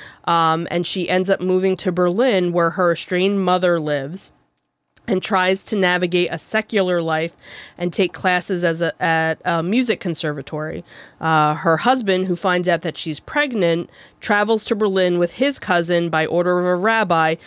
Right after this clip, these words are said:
to try and find her. Um, so the series, again, is basically loosed on, um, the book.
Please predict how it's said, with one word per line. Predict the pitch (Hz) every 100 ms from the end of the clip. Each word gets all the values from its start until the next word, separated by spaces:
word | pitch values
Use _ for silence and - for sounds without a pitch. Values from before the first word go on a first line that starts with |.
| - -
to | -
try | 165 208 170
and | 170 165
find | - 170 165 160 151
her. | 76 - - - - - -
Um, | 170 165 165 170
so | 208
the | 185
series, | 185 285 294 254 214
again, | 202 190 185 180
is | 175
basically | 185 190 214 196
loosed | 185 180 190 -
on, | - 170 160 160 165 165 156 - -
um, | 165 156 151 151 156 180 185 - _
the | 170 170
book. | 170 302 180 160